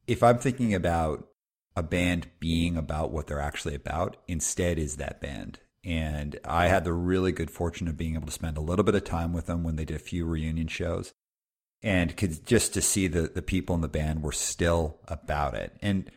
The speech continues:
whether or not it's straight edge or not, that's not what I'm talking about. I'm talking about, like, vegetarianism, like, the ethics, the ideas. Uh, Instead put out two unbelievable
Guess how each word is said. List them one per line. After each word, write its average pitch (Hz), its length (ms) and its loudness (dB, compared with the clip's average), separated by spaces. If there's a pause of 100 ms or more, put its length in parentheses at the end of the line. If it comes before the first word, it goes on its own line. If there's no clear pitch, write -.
(120)
whether 139 260 8
or 107 40 8
not 92 220 6
it's 76 140 0
straight 87 320 4
edge 76 100 -4
or 76 60 -4
not, 73 180 -4
that's 92 220 4
not 87 160 0
what 78 100 -2
I'm 73 80 -4
talking 78 340 -2
about. 76 140 -8
I'm 73 80 -4
talking 82 260 -4
about, - 220 -6
like, - 220 -8
vegetarianism, 95 1120 0
like, 76 140 -6
the - 140 -10
ethics, 92 440 0
the 85 160 -2
ideas. 82 640 -4 (760)
Uh, 92 280 4
Instead 123 480 6
put 107 140 4
out 92 340 4 (640)
two 113 500 2 (220)
unbelievable 82 1040 0